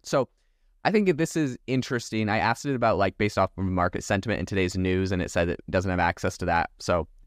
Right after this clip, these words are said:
I can't use that to, uh, you know, uh, predict my stock market trading. But I do think this is interesting. Um,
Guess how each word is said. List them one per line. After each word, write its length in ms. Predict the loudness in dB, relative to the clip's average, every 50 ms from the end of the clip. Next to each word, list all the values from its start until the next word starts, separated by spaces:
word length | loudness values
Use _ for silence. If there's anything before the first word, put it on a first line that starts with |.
| -4 -4
I 60 | -2
can't 240 | 0 0 0 0 0
use 140 | -4 -2 0
that 220 | 0 0 0 -2
to, 180 | -4 -2 -2 0
uh, 140 | 0 -2 -4 -6 _ _ _ _ _ _
you 80 | -2
know, 200 | 0 0 0 -2 -4 -8 -20 -20 -20 _ _ _ -4
uh, 80 | -4 -4
predict 320 | -2 0 0 0 0 0
my 140 | 0 -2 -2
stock 340 | -2 -2 0 0 0 2 0
market 300 | -2 -2 -2 -2 -4 -6
trading. 400 | -2 -2 -2 -2 -2 -4 -6 -6 -10 _ _ _ _ _
But 100 | -2 0
I 60 | 0 2
do 120 | 0 0
think 140 | -2 0 0
this 140 | 0 -2 -2
is 120 | -4 -4 -2
interesting. 600 | -4 -2 0 -2 -2 -4 -2 -2 -2 -2 -2 -4 -8 _ _ -4
Um, 460 | -2 -2 0 0 -2 -2 -2 -4 -6